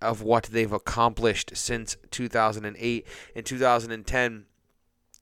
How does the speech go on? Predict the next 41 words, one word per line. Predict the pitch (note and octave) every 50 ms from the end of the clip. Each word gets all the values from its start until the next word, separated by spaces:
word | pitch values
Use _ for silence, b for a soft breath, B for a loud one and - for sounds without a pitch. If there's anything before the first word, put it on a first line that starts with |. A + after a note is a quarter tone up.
| - - -
just | - C3+ B2 -
think | - C3+ B2
about | A#2 A#2+ A2+ A#2 -
this, | C3 B2+ -
they | - B2+
had | A#2+ A2+ G#2+
one | A2+ A#2+ A#2+
release, | A#2+ A#2 A#2+ B2+ B2 A2+ -
and | A2+ A#2+
that | A#2 A2+
was | A2+ -
Iron | A2+ A#2+ A#2 A#2 A2+
Man | A2+ A2+ G#2+ G#2+ G#2
two. | - - C3+ B2+ A2+ G#2 B B B B B B B B B B B -
And | A2+ A2+
then | B2 B2
after | B2 B2 A#2+ A#2+ A#2+ A#2
that, | A#2 A#2+ A#2+ A#2+ A2+ F#2 - _ _ _ _ _ _ _ _ _ _ _
the, | B2+ C#3 B2 C#3 C3+ A2+
the | C3+ B2+
floodgates | - C3 B2+ A#2+ A2 G#2+ A2+ A2 - -
were | A2 G#2
open. | G#2+ A2 G#2 - G2+ F#2+ G2 - _ _ -
And | A2 A2+ A2+ A2 A2 G#2+ G#2+ G#2+ G#2
it's | F2+ A2 - -
just | - A#2+ A2+ -
an | B2 A2+
incredible | A2+ A2 - - C3+ B2 A#2 G#2+ A2
feat | G#2 - - B2 A#2 A2+ - - _ _ _ F#2 - -
in, | - B2+ B2+ A#2+ A#2 - _
in, | C#3+ C#3+ C#3+
in | C#3 C3+ - - _ - F3+ F#3+
and | F#3 D#3
of | C#3+ C#3+ B2
itself. | A#2+ - - - A#2+ F#2+ F2+ - - -
It's | - A2 - -
just | A#2 A2 - -
an | G#2+
incredible | G2+ G2+ - A#2 G#2 G2 F#2+ F#2+
feat. | - - A2 G2 - -
So, | - A#2+ A2 G#2+